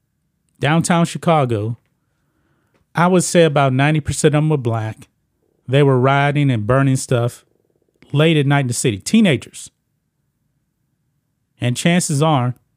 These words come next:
they didn't have a father in the home. Reckless. Because what mother and father would actually allow their kids out at roughly, I don't know, midnight to riot and loot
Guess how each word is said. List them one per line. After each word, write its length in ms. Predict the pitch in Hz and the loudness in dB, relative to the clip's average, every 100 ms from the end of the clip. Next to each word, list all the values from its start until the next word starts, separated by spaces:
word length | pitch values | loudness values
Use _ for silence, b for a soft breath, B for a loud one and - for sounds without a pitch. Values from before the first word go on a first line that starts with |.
| _ _ _ _ _ | _ _ _ _ _
they 100 | 120 | -2
didn't 160 | 143 135 | 0 2
have 140 | 135 | 2
a 80 | 123 | 0
father 260 | - 135 131 | 0 2 2
in 60 | |
the 80 | 120 | 0
home. 260 | 151 127 - _ _ _ _ _ _ _ _ _ _ _ _ _ - | 0 -2 -8 _ _ _ _ _ _ _ _ _ _ _ _ _ -8
Reckless. 640 | 104 151 - - - - - _ _ _ _ _ | -2 -2 -2 -10 -10 -16 -18 _ _ _ _ _
Because 420 | - - 151 127 | -6 0 0 0
what 200 | 151 180 | 0 0
mother 260 | 147 165 156 | 2 2 2
and 100 | 147 | 0
father 280 | 160 156 139 | 0 0 0
would 120 | 123 | 0
actually 280 | 135 135 139 | -2 0 -2
allow 180 | 123 123 | 0 -2
their 120 | 110 | -4
kids 340 | - 156 120 | -2 -2 0
out 240 | 110 95 - _ _ _ _ _ _ _ _ _ _ _ _ _ | -4 -4 -12 _ _ _ _ _ _ _ _ _ _ _ _ _
at 120 | 123 110 | -8 0
roughly, 340 | 151 - 139 | 0 0 0
I 100 | 139 | 0
don't 100 | 131 | 0
know, 160 | 110 110 | -2 -2
midnight 540 | 123 160 123 98 - _ _ _ _ _ _ _ _ _ _ _ _ _ _ _ | 0 0 0 -4 -12 _ _ _ _ _ _ _ _ _ _ _ _ _ _ _
to 140 | - 117 | -6 -2
riot 300 | 131 151 143 | 0 0 0
and 140 | 123 | 0
loot 400 | 135 123 - - | 0 -2 -6 -18